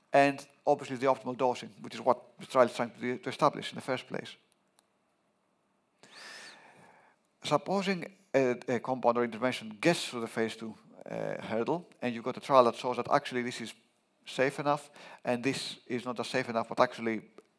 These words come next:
a significant number of patients benefit from this, then you actually want to go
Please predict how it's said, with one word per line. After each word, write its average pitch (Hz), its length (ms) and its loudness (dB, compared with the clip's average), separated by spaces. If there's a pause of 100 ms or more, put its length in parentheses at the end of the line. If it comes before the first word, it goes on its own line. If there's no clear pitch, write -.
(160)
a 107 40 -4
significant 123 420 -4
number 117 160 2
of - 80 -6
patients 113 280 -10
benefit 147 320 4
from 98 140 -12
this, 175 180 -6 (800)
then 175 160 2
you 165 60 0
actually 156 200 -4
want 139 120 -2
to 123 60 -12
go 117 420 2